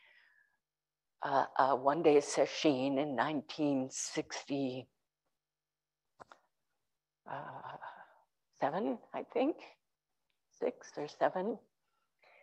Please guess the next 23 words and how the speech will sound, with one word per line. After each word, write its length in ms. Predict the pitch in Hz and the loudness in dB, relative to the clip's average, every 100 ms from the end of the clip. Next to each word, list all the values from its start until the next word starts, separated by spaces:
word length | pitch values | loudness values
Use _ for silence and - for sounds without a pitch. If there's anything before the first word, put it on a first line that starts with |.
| _ _ _ _ | _ _ _ _
where 460 | - 160 156 151 156 | -4 4 6 6 2
Suzuki 520 | - 156 208 208 214 | -2 2 4 6 6
Roshi 520 | 156 143 - 160 147 | 6 4 2 0 0
is 180 | 156 131 | -2 -2
commenting 880 | - - 202 220 185 117 - 156 147 - - | -6 -4 2 4 4 2 2 2 2 -4 -6
on 500 | 139 143 139 139 143 170 - _ _ _ _ _ _ - | -4 0 0 0 -6 -12 -18 _ _ _ _ _ _ 0
something 420 | 175 180 175 127 | 2 2 0 -2
called 260 | - 151 - | 4 4 2
the 80 | 143 - | -6 -2
Guidelines 680 | 139 151 165 196 131 135 101 | 4 6 6 6 4 2 -6
for 160 | - 139 | -8 -6
Studying 680 | - - 135 156 139 135 127 | -4 2 4 4 2 0 -2
the 80 | |
Way. 500 | 127 135 127 117 117 _ _ _ _ _ _ _ _ - | 0 2 2 0 -8 _ _ _ _ _ _ _ _ -10
In 160 | 135 | -6
Japanese, 600 | 135 131 - 139 135 139 131 | 2 2 2 -2 -4 -4 -6
it's 240 | 123 - _ _ _ _ _ _ _ 117 | -6 -12 _ _ _ _ _ _ _ 2
Gyakudo 680 | 139 - 135 147 151 139 135 | 4 4 -4 -4 -2 -2 -4
Yo-, 340 | 123 135 - _ _ _ _ _ 127 | -4 -6 -12 _ _ _ _ _ -8
Yojinshu. 920 | 127 - 135 147 147 - - 117 120 - _ _ _ _ _ _ _ _ _ _ _ _ _ _ - | -8 -2 -2 -2 -4 -4 -6 -6 -12 -18 _ _ _ _ _ _ _ _ _ _ _ _ _ _ -4
And 160 | 139 | -2
it's 280 | 135 - - | 0 -2 2
in, 340 | 165 156 135 | 4 4 0